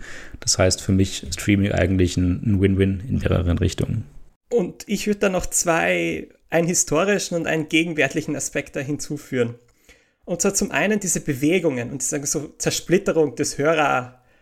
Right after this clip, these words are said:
Speaker 2: der Hörergruppierungen ist ja nichts Unübliches. Ich denk da an meine Eltern zurück. Also meine Eltern sind ja in dem Zeitalter aufgewachsen, als die Sex Pistols zum Beispiel in waren und diese Richtung der, der Punkmusik in ihrer Heimat.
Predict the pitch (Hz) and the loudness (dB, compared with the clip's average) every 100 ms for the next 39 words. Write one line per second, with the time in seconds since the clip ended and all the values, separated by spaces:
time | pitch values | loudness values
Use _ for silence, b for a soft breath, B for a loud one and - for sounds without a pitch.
0 | b - 135 160 180 - 160 - 190 190 | b -2 2 2 2 -2 -2 0 0 0
1 | 170 - 165 160 190 214 160 127 127 123 | -2 -2 -2 -2 0 2 2 -2 -4 -8
2 | 135 147 160 160 139 131 120 165 202 202 | -2 -2 0 0 0 0 0 0 -2 0
3 | 208 233 233 - 147 143 143 147 - 170 | 0 0 -2 -10 -8 -4 -2 -2 -2 -4
4 | - 165 151 147 151 B B B B 170 | -4 -4 -2 -2 -2 B B B B -4
5 | 151 170 - 151 175 170 170 170 180 160 | 2 2 2 2 2 2 0 -2 -2 -2
6 | 160 - 147 - 147 147 147 - 156 - | -2 -2 -4 -4 -2 -2 -2 -2 -4 0
7 | 240 247 185 151 - 147 131 - - 151 | 2 2 2 0 0 -2 -2 -2 0 0
8 | 170 180 196 170 139 156 156 147 147 - | 2 2 2 0 -2 0 0 0 -2 -2
9 | 143 139 131 131 151 202 160 - 139 - | -2 0 0 0 0 0 -2 -4 -6 -8
10 | 139 139 123 120 185 214 | -6 -2 2 2 0 -4